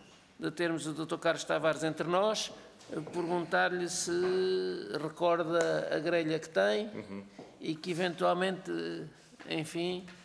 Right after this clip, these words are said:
Speaker 1: doutor Carlos Tavares, aqui temos de ser um bocadinho quase,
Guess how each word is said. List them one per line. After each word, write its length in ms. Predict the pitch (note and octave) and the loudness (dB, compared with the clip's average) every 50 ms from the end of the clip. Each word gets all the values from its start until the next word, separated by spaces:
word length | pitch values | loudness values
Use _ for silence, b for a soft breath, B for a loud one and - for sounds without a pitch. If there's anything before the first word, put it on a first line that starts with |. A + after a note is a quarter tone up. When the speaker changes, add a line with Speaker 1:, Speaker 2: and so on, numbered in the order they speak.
| B B B B B B B - | B B B B B B B -10
Speaker 1:
doutor 280 | - D#3+ D3 D#3+ E3+ | -8 -6 -4 -4 0
Carlos 220 | - F3 E3+ D#3+ - | 2 2 0 2 0
Tavares, 500 | - D#3+ D3+ D#3+ F3 F3 E3+ D#3+ - - - - - | 0 0 2 2 2 0 0 -4 -8 -8 -8 -8 -8
aqui 180 | E3 - G#3 F#3+ | -8 -8 -8 -6
temos 240 | - G3+ F#3+ E3+ | -4 -4 -2 -2
de 60 | - - | 0 0
ser 120 | G3 F#3 | 0 0
um 80 | G3 F#3 | 0 -2
bocadinho 500 | D#3+ - F3+ D#3 F#3+ G3 G#3 G3+ G3 F3 | -2 -2 -2 0 0 0 0 0 -2 -2
quase, 580 | - F3+ F3+ F#3 F#3 E3+ D#3+ E3 E3+ E3+ D#3+ | 0 2 2 2 2 0 -2 -2 -2 -2 -2